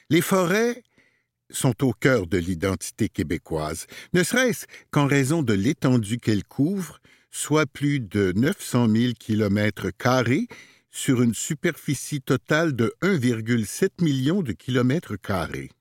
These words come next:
Dans l'histoire du Québec, les forêts représentent bien plus qu'un décor en toile de fond. Et depuis une centaine d'années, l'idée de patrimoine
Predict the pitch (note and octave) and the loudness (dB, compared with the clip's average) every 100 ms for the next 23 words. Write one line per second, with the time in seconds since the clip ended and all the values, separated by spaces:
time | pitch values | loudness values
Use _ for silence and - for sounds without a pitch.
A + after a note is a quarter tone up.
0 | _ _ _ _ _ _ _ _ _ _ | _ _ _ _ _ _ _ _ _ _
1 | - D3 - G3+ A3+ - C4 A3+ C3 - | -20 -6 0 2 2 0 0 2 -2 0
2 | A2 E2+ D2 _ - - _ _ - - | 0 0 -4 _ -20 -20 _ _ -20 -16
3 | - F3+ - G#3 G3+ A3+ A3 - _ _ | 0 0 2 2 2 0 -2 -8 _ _
4 | _ _ _ C3+ E3 - C3+ B2+ C#3 A#2 | _ _ _ 0 0 2 0 4 2 2
5 | F#2 A#2+ A2 - A#2+ A2+ - G2 E2+ G2 | 0 0 0 0 0 0 -2 -4 -2 -4
6 | - A2+ F2+ D#2+ D2+ F#2 E2+ D#2+ D2 - | -2 -2 -2 -6 -6 -4 -4 -6 -8 -10
7 | C#2+ - _ _ _ _ _ _ _ _ | -14 -16 _ _ _ _ _ _ _ _
8 | _ - - - D#3+ G#3+ - C#4 A3 B2+ | _ -20 -12 -2 2 2 2 0 2 4
9 | C3 - - A#3+ - D3 A#2 F#2 F2+ D#2+ | 4 2 0 -2 2 2 2 2 0 -2
10 | F2+ D#3 - _ _ _ _ _ _ _ | -2 -4 -10 _ _ _ _ _ _ _
11 | _ _ C#3+ F#3+ F3+ E3+ A#3 - - F#2+ | _ _ 0 0 0 0 0 -2 -6 -4
12 | G#2+ _ A#3 - C3+ B2+ G#2+ G#2+ D3 A3+ | -4 _ -4 0 2 4 4 4 2 0